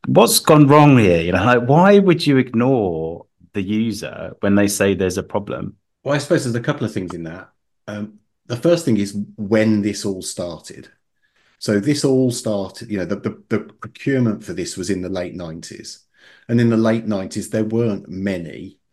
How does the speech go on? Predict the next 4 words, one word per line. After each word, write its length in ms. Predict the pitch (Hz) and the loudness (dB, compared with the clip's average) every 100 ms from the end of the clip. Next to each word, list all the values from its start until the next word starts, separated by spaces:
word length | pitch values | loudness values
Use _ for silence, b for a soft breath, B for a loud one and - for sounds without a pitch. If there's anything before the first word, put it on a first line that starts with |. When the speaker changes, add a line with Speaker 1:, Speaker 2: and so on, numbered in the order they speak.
| - | -14
Speaker 2:
massive 1000 | 95 101 98 - - 87 82 82 - _ | -4 -2 -2 -4 -8 -6 -8 -10 -18 _
national 800 | 98 98 92 - - 95 85 85 82 _ | -4 -4 -4 -6 -8 -8 -8 -10 -14 _
computer 480 | - 90 104 95 82 | -12 -8 -6 -6 -8
systems 720 | - 82 - 85 82 80 _ | -10 -10 -12 -10 -10 -12 _